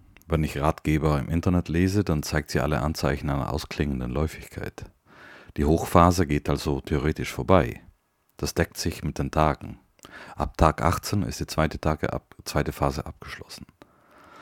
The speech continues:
Eine Erklärung dafür, dass die Läufigkeit am Tag fünfzehn immer noch recht eindruckslos verläuft, wäre eine fehlende Attraktivität für andere Rüden.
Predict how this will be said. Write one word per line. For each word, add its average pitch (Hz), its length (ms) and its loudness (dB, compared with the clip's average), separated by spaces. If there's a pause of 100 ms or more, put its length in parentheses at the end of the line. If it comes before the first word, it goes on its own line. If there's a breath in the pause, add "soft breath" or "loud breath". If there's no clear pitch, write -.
(1300 loud breath)
Eine 90 240 6
Erklärung 107 500 6
dafür, 131 300 4
dass 113 200 2
die 82 60 -2
Läufigkeit 98 500 4
am 80 100 2
Tag - 180 2
fünfzehn 104 380 2
immer 101 220 4
noch 104 200 4
recht - 560 0
eindruckslos 92 680 2
verläuft, 87 640 4 (1400 loud breath)
wäre 87 240 6
eine 82 240 2
fehlende 90 380 4
Attraktivität 80 800 -2
für - 160 -2
andere 71 400 -4
Rüden. 101 520 -2